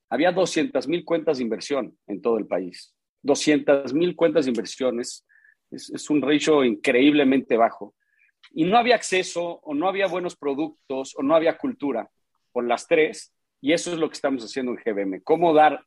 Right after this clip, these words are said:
acceso muy fácil, cómo dar productos óptimos para que la gente pueda ir construyendo un patrimonio y, y cambiarles el mindset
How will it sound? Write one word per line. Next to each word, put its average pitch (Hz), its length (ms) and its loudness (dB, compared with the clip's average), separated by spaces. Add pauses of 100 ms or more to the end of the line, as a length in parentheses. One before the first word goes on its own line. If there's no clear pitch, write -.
acceso - 540 -10
muy 147 240 0
fácil, - 580 -2 (280)
cómo 180 240 -2
dar 165 200 4
productos 143 640 -4 (120)
óptimos 113 800 -2
para 123 180 0
que 127 120 -8
la 120 60 -4
gente 165 440 -6
pueda 180 320 0
ir 160 140 -2
construyendo 135 500 -4
un 127 60 -8
patrimonio 117 680 -4 (960)
y, 135 960 4
y - 80 -6
cambiarles 180 500 2
el 147 140 0
mindset 165 460 -2